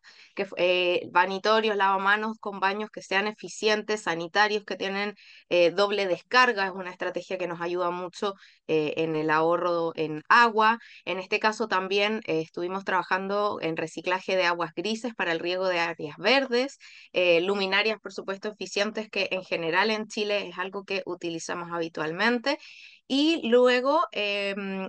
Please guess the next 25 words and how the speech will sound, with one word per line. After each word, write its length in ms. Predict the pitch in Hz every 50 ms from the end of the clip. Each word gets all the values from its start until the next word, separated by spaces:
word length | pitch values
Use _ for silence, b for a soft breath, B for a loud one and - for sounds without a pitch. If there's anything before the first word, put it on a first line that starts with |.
| - -
un 320 | - 202 208 214 220 220
porcentaje 640 | 220 220 214 220 - 196 190 190 196 202 - 254 233 226 -
más 260 | 214 202 196 196 196
adecuado 720 | 208 208 214 202 185 - - 202 196 202 208 220 233 240 -
en 240 | 170 170 170 170 170
la 140 | 175 170
fachada, 640 | - - 170 165 - - - 202 202 208 226 262 339 b b b b b _
en 120 | - 180 175
el 140 | 175 175
porcentaje 460 | - 175 170 - 170 165 165 - 220 196
de 100 | 185 175
vidrio. 440 | 180 202 196 160 147 143 135 143
Eso, 340 | 143 160 - - 226 226 - -
eso 420 | - 226 220 - 269 277 285 277 -
es 180 | 208 208 202
algo 280 | 208 208 202 202 208 196
que 120 | - 190
sí 300 | 185 - - 196 208 220 B B B B _ _ _
tiene, 640 | - 190 190 190 196 190 190 190 185 185 175 170 - -
eh, 160 | - 170 165 160
un 180 | - 185 196
impacto 460 | 196 190 190 185 180 180 - - 190 190
fuerte, 560 | _ - 185 185 185 185 - 190 196 202 202 b b b b b
eh, 180 | - 160 160 156
para, 360 | - 160 160 160 156 156 156